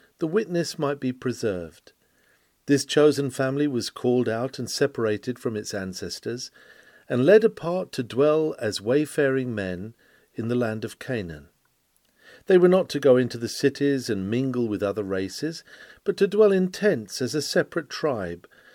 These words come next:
lest their character should become polluted and their testimony should be silenced. It was the Lord's intent that the people should dwell alone and not be numbered among the nations. Abraham, being called,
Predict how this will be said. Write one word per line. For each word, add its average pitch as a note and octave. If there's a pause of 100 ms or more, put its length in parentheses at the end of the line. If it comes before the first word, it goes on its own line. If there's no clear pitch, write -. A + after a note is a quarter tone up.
(220)
lest F#3+
their F3+
character C#3+
should B2
become B2+
polluted D3 (340)
and D#3+
their E3+
testimony A2+
should A#2
be A#2+
silenced. B2 (920)
It E3
was D#3+
the D#3+
Lord's F#3
intent D#3 (340)
that A2+
the G#2+
people E3
should B2+
dwell B2+
alone G2+ (440)
and D#3
not G3
be E3+
numbered C3+
among A#2
the A2
nations. F2+ (960)
Abraham, C#3+
being A#2
called, B2+